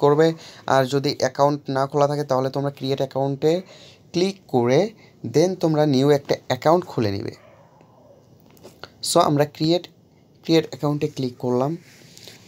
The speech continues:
Then এখানে দেখো তোমাদের চাইছে কি কি, অরিজিনাল ফুল নেম, যেটা তোমার অরিজিনাল নেম সেটা তোমাদের দিতে হবে এখানে।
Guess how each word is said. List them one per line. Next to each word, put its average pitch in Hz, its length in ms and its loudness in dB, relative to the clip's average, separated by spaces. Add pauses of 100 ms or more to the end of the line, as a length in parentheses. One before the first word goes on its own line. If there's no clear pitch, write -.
(340)
Then 165 140 6 (180)
এখানে 151 220 -4 (120)
দেখো 123 260 -2 (280)
তোমাদের 131 300 -2 (100)
চাইছে 120 400 -2
কি 110 160 -6
কি, 147 120 -6 (2000)
অরিজিনাল 160 440 2 (120)
ফুল 143 180 -6 (100)
নেম, 127 140 -4 (400)
যেটা 139 160 -4
তোমার 160 180 -2 (120)
অরিজিনাল 151 460 2
নেম 139 120 -2 (480)
সেটা 147 200 2 (100)
তোমাদের 147 280 0 (100)
দিতে 127 220 -4
হবে 117 200 -4
এখানে। 110 240 -10